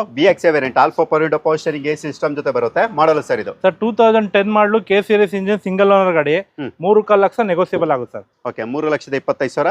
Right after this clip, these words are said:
Speaker 1: ನಿಮ್ಗೆ ಅದರಲ್ಲೂ ಕೂಡ ನೆಗೋಷಿಯಬಲ್ ಇರುತ್ತೆ, ಕೂತ್ಕೊಂಡು ಮಾತಾಡಿ ಒಳ್ಳೆ ಪ್ರೈಸ್ಗೆ ಆಗುತ್ತೆ. ನೆಕ್ಸ್ಟ್ ಸರ್, Innova.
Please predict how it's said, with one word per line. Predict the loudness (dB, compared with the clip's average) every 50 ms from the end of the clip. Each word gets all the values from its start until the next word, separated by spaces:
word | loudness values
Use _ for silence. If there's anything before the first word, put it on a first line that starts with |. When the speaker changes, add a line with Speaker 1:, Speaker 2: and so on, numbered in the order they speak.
| -2 -4 -8
Speaker 1:
ನಿಮ್ಗೆ | -4 -2 0
ಅದರಲ್ಲೂ | 0 0 0 -2 -2
ಕೂಡ | -2 -2 -2
ನೆಗೋಷಿಯಬಲ್ | -2 -2 0 -2 -2 -2 -4 -6 -4 -6
ಇರುತ್ತೆ, | -4 -4 -6 -6
ಕೂತ್ಕೊಂಡು | -6 -8 -8 -6 -4 -2 -2
ಮಾತಾಡಿ | 0 0 0 0 0
ಒಳ್ಳೆ | -2 -2 -2 -2
ಪ್ರೈಸ್ಗೆ | -2 -2 -4 -2 -2 -2
ಆಗುತ್ತೆ. | -2 -2 -4 -6 -6 -6
ನೆಕ್ಸ್ಟ್ | -6 -8 -8 -8 -6
ಸರ್, | -4 -4 -4
Innova. | -2 -2 0 0 -2